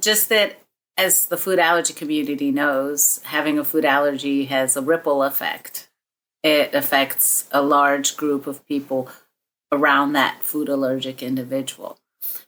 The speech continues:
But you have to know that it affects a lot of other people as well,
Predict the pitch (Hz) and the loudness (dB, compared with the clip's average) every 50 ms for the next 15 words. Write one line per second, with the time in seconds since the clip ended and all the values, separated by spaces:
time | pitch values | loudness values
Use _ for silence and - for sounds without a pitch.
0 | _ _ 147 147 - 170 165 175 180 170 - - 190 160 170 160 151 147 143 139 | _ _ -6 -2 0 0 2 2 2 0 0 -4 -4 -2 0 2 2 4 2 2
1 | 139 147 143 - _ _ _ _ 160 147 139 139 139 127 127 - - - - _ | 0 -2 -4 -12 _ _ _ _ 2 2 4 4 2 0 0 -2 -6 -6 -6 _
2 | _ _ - 165 156 160 - - 165 156 156 - - 156 147 143 127 127 135 127 | _ _ -2 0 2 2 0 2 0 0 0 -2 -4 -2 0 0 0 0 0 0
3 | 135 139 139 147 139 139 - 143 135 - 135 131 131 131 151 - - - 147 143 | -2 -2 -2 -4 -6 -8 -8 -10 -10 -8 -8 -8 -8 -6 -4 -4 -2 0 2 2
4 | 123 104 113 123 131 - | 2 2 2 0 -4 -12